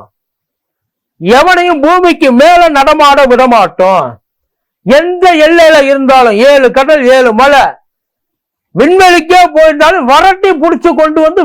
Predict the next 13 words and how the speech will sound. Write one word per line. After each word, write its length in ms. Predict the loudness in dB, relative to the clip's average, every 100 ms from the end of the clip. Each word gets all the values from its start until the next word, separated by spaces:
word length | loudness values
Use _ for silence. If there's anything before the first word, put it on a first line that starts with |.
| 2
வெட்டுவோம். 600 | 0 -2 -2 2 2 2
நான் 180 | 0 0
சொல்லல, 400 | -2 0 0 -2 -4 -4
சொன்னாப்லயே 680 | -2 0 0 0 0 0 0
இல்லையா? 260 | -2 -6 -8 -18 _ _ _ _ _ _ _ _ _ _ _ _ _ _ -2
எல்லாரும் 600 | 0 2 2 2 2 2
அதுக்கு 300 | 2 0 -2 0
பக்க 340 | -2 -2 -2 0
பலமா 280 | 2 0 0 -2
நின்னாங்க. 420 | -2 -2 -2 -6 -12 -18 _ _ _ _ _
நம்ம 240 | -2 2 2 2
அந்த 120 | 2 2
ஒன்பது 460 | 2 2 2 2